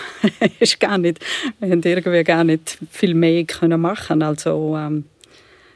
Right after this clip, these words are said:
die, die ganze Entwicklung natürlich von der Parteien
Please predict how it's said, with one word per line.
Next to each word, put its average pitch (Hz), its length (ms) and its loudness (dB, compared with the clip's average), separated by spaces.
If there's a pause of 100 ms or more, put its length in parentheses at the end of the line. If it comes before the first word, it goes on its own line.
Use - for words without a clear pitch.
(200)
die, 156 240 -4
die 156 120 -6
ganze 160 400 0
Entwicklung 170 640 2
natürlich 175 460 0
von 175 200 -2
der 170 80 -2
Parteien 160 800 0